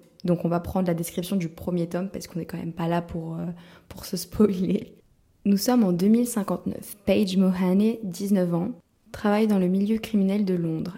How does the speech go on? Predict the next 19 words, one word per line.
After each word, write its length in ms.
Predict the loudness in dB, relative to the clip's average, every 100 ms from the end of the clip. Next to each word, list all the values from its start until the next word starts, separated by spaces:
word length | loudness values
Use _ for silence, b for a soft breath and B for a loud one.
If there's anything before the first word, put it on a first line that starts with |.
| -10
à 200 | -4 -4 -6
Seven 400 | -10 -4 0 2
Dials, 560 | 0 0 -4 -8 -10 -12 B B B
pour 200 | -2 0
un 60 | 0
certain 440 | 0 -2 2 2
Jackson 340 | 2 0 0 -2 0
Hole. 200 | -4 -6 -14 -12
Son 200 | -6 -4
travail, 480 | 0 2 2 0 -2
rechercher 560 | -2 0 0 -2 4
des 180 | 4 4
informations 640 | 2 4 4 2 2 0 -2
en 80 | -2
pénétrant 480 | 0 0 0 0
dans 100 | 2
l'esprit 280 | 2 0 0
des 120 | 2
gens, 160 | 2 -2